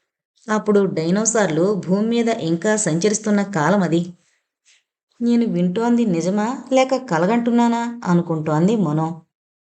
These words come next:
అంతరిక్ష శాస్త్రం ఎంతో విస్తరించింది. అయితే కొన్ని తరాల కిందట కొద్దిగా శాస్త్ర జ్ఞానం,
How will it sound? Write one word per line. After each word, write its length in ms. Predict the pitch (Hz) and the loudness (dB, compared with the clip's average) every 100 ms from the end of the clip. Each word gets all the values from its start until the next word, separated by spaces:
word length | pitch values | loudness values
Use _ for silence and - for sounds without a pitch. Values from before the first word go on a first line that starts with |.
| _ - | _ -2
అంతరిక్ష 420 | 165 180 233 233 | 0 2 0 -4
శాస్త్రం 640 | 214 220 214 208 214 214 - | -2 -2 0 0 0 -2 -4
ఎంతో 340 | 160 160 196 | -4 2 2
విస్తరించింది. 680 | 180 160 208 208 175 165 170 - _ _ _ | 2 0 0 0 0 0 -2 -4 _ _ _
అయితే 540 | 190 175 170 185 220 - | 2 2 2 0 -2 -2
కొన్ని 260 | 208 185 185 | 2 2 0
తరాల 420 | 180 160 180 226 | -2 0 0 0
కిందట 440 | 233 233 226 220 202 202 202 - | -2 -2 -2 2 0 0 -4 0
కొద్దిగా 500 | 196 180 190 190 190 | 2 2 2 2 -2
శాస్త్ర 460 | 180 160 185 208 | -4 -2 -2 -2
జ్ఞానం, 540 | 190 147 160 190 202 | -2 -2 0 2 0